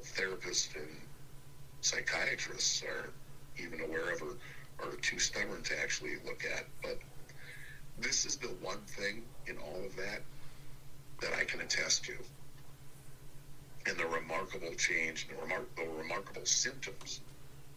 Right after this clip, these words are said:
and the remarkable change that it made. And I think, God, if you can save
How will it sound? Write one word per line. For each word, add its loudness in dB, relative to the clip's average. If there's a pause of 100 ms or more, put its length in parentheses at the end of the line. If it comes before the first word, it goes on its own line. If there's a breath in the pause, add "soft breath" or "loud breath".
(400)
and 0
the 4
remarkable -2
change 0
that -4
it -6
made. -2 (2000)
And 6
I 0
think, 0
God, 4
if -4
you -4
can -4
save 2